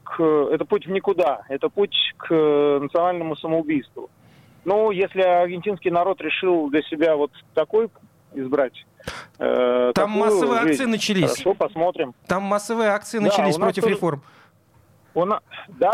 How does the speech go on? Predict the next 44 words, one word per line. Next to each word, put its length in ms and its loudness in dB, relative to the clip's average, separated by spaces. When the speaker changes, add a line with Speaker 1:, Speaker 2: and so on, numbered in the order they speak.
Speaker 1:
да, 80 2
да, 180 2
смотрите, 380 -2
эта 480 2
ситуация 380 0
очень 260 -2
хорошо 300 -2
повторяет 580 0
то, 80 -2
что 140 -4
происходило 640 0
в, 400 -2
э, 300 4
на 260 -2
самом 300 0
начале 360 0
девяностых 500 0
годов 280 0
в 20 -20
Советском 380 -2
Союзе. 460 0
Никто 420 2
не 80 -2
хотел 320 -2
умирать. 400 0
Все 200 0
уходи-, 460 0
но 320 0
все 220 0
выходили 400 0
при 160 0
этом 240 0
на 260 0
акции, 400 -4
на 140 0
разные 340 0
манифестации 760 -2
и 40 -12
так 160 -2
далее. 180 0
Что 240 -2
получилось, 600 0
мы 160 0
знаем. 400 -2